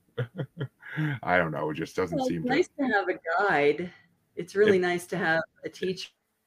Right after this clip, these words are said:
Speaker 2: and it's not like the guru, like, "I know better than you" kind of a guru person,
Speaker 1: Yeah.
Speaker 2: but it's someone that's already been there and done that and c-,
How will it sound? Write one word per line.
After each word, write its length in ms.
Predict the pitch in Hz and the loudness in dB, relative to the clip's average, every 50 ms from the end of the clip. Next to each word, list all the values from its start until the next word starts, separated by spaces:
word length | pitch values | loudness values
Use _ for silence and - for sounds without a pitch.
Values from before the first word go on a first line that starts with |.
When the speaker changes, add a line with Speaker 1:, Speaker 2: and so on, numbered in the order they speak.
| _ - 165 | _ -2 0
Speaker 2:
and 640 | 151 147 147 151 151 - - - _ - 175 185 | 2 2 2 2 0 -6 -16 -20 _ -4 0 2
it's 160 | 175 180 - - | 2 2 2 4
not 200 | 196 185 180 180 | 4 4 4 4
like 220 | 185 185 180 - | 2 2 2 0
the 60 | 170 | -2
guru, 380 | 160 175 175 175 180 175 170 165 | 2 6 6 6 8 6 4 4
like, 180 | 156 160 156 156 | 4 2 2 2
"I 120 | 165 165 165 | 2 2 2
know 160 | 170 160 160 | 2 0 0
better 300 | 151 165 160 165 175 170 | 2 2 2 4 2 2
than 140 | 175 170 175 | 2 0 2
you" 220 | 175 180 180 180 | 2 2 2 2
kind 240 | 180 - - 180 180 | 0 -2 -2 -2 0
of 80 | 180 175 | 2 2
a 40 | 180 | 2
guru 460 | 170 180 180 185 185 196 202 202 202 - _ | 4 6 6 8 8 8 8 6 6 2 _
person, 420 | - 214 196 196 - 214 208 202 - | 0 0 0 2 4 6 6 6 6
Speaker 1:
Yeah. 200 | - - 87 - - _ _ _ - | 4 2 0 -4 -8 _ _ _ 2
Speaker 2:
but 180 | 190 185 180 | 4 4 6
it's 240 | 180 185 180 - - - | 6 4 2 0 -6 -6
someone 280 | 220 240 254 247 240 233 | 0 4 4 6 6 8
that's 180 | 214 208 208 208 | 8 8 8 8
already 380 | 202 208 196 196 208 202 165 | 10 10 10 10 8 6 6
been 300 | - 196 202 214 214 220 208 | 6 8 8 8 8 8 4
there 320 | 180 165 160 156 156 160 | 4 4 4 4 2 2
and 220 | - 165 160 160 | 2 0 -2 0
done 280 | 156 175 190 208 214 202 | 2 4 4 6 6 4
that 340 | 175 156 151 156 160 - - - | 4 2 2 2 0 -2 -4 -6
and 160 | 160 165 165 | -6 -6 -8
c-, 60 | - | -8